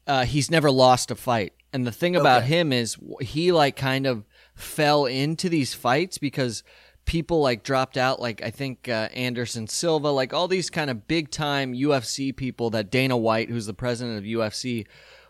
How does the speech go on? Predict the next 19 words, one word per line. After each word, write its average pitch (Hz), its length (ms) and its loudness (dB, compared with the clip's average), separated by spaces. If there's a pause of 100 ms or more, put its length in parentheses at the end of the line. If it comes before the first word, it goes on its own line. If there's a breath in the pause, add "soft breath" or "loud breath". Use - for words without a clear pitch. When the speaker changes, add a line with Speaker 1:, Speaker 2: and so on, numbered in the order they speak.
Speaker 1:
was, 127 260 0
like, 120 280 0
is 139 140 2
slowly, 147 880 4
like, 117 200 0
he's, 127 340 -4
he's 135 320 -2
a 156 60 -6
pretty 196 260 2
ruthless 147 480 -2
guy, 156 260 -2
but 135 200 -2
he's 117 220 -8
built 135 480 -2
the 131 160 -4
M 120 160 -4
M 123 180 -4
A 120 240 -2 (100)
up 117 320 -2